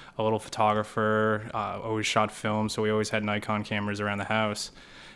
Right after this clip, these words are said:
And then it wasn't anything, uh,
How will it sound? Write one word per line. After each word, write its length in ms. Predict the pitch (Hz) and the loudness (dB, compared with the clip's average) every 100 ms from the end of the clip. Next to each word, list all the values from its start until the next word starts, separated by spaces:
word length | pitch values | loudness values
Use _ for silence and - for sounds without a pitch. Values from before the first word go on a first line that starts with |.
| - 117 | -4 0
And 180 | 110 | 2
then 400 | 107 107 110 107 | 4 4 4 4
it 160 | 107 113 | 2 4
wasn't 300 | 123 143 156 | 4 4 4
anything, 720 | 156 156 - 143 139 139 135 | 4 2 2 4 4 4 4
uh, 480 | 123 110 101 98 | 4 4 2 0